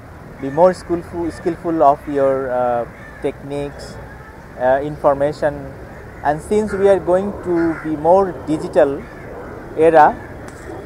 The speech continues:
you have to be skilled both on doing still photography and videography. Besides, I think the, the most important thing as a young photojournalist that you have to be different than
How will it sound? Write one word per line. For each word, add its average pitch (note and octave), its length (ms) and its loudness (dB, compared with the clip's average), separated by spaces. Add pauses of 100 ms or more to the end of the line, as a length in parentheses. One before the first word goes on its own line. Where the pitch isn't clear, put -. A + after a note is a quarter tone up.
(140)
you F#3+ 180 -2
have G3+ 240 2 (120)
to G3+ 100 -2
be E3+ 420 -2 (220)
skilled G3+ 540 -4
both F3+ 200 6
on E3 800 0
doing E3 340 0
still F3 300 -4
photography D3+ 520 -2
and C3 180 0
videography. B2+ 560 -4 (840)
Besides, A#3 540 4
I E3 180 2
think G#3 300 -4
the, F3 120 4
the E3 180 -4
most F3 320 0
important G#3+ 480 -2
thing G3+ 200 -4
as D#3+ 360 4
a E3 300 2 (800)
young G3+ 240 8
photojournalist F3 760 0
that D#3 260 6
you F3 320 -2
have F3+ 360 -2
to G3+ 80 -4
be E3+ 320 -2 (120)
different D#3 500 0 (800)
than D#3 320 2